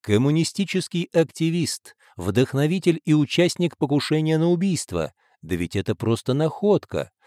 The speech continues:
Весной предстояли выборы в провинциальные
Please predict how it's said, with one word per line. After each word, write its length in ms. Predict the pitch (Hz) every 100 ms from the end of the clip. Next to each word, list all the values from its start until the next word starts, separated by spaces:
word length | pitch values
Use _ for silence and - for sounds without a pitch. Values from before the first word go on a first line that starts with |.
| _ _
Весной 500 | 85 98 - 147 170
предстояли 600 | 147 147 - 147 156 147
выборы 540 | 117 151 151 151 156 -
в 140 | - -
провинциальные 920 | 131 123 123 - 107 107 117 127 135